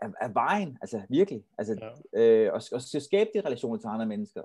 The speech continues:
Speaker 1: Og som sagt, hvis man vil skabe de gode relationer, for nu at vende tilbage til det, vi også talte om tidligere, så start med det der med, at,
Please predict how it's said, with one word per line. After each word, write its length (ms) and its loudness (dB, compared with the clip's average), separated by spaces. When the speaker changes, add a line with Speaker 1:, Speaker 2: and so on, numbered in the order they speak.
Speaker 1:
Og 100 -10
som 140 -4
sagt, 300 0
hvis 100 -14
man 80 -2
vil 80 -4
skabe 260 2
de 60 -6
gode 140 4
relationer, 340 0
for 60 -6
nu 80 -2
at 60 -4
vende 140 -2
tilbage 200 -2
til 80 -10
det, 80 -6
vi 60 -2
også 160 -4
talte 160 -2
om 80 -10
tidligere, 300 -8
så 100 -12
start 360 4
med 80 -6
det 100 0
der 80 6
med, 140 4
at, 360 2